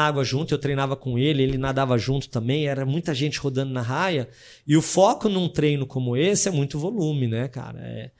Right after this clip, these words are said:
E aí, nos meus horários, nos meus treinos, não era muito volume.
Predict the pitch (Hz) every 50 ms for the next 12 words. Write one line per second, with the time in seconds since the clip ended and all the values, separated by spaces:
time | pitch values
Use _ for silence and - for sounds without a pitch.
0 | - - - - - - - - - - 135 151 151 151 175 220 247 226 170 -
1 | - - _ _ - - - - - - - - - - - - 175 147 175 240
2 | 233 196 185 175 165 160 147 123 131 135 123 131 143 170 185 175 139 123 113 113
3 | 135 156 175 143 139 127 123 117 - - 135 156 180 175 156 127 113 - - -
4 | - _ _ _ - - - - - - - - 131 170 170 165 165 180 180 170
5 | 151 143 131 135 135 117 117 123 120 117 110 107 101 101 101 101 95